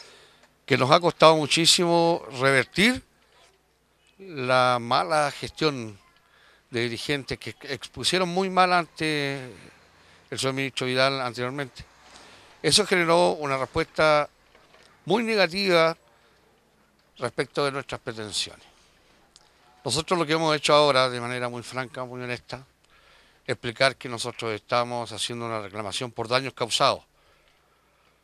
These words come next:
que estamos argumentando los estados de excepción y que fueron violados nuestros derechos constitucionales. Eso es innegable.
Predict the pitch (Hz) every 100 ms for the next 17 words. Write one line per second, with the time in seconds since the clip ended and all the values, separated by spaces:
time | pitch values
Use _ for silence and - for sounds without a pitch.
0 | _ _ _ _ _ _ - - 131 139
1 | 131 123 123 117 - 135 135 131 120 117
2 | - 127 107 92 - 139 156 175 - _
3 | _ _ _ _ _ _ - 117 117 110
4 | 110 104 - 107 - 127 127 120 117 117
5 | 120 127 127 120 117 - - 113 110 98
6 | - _ _ 113 117 135 - - 107 98
7 | 101 90 80 92 82 - _ _ _ _
8 | - - - - _ - 156 - 131 110
9 | 127 117 117 135 101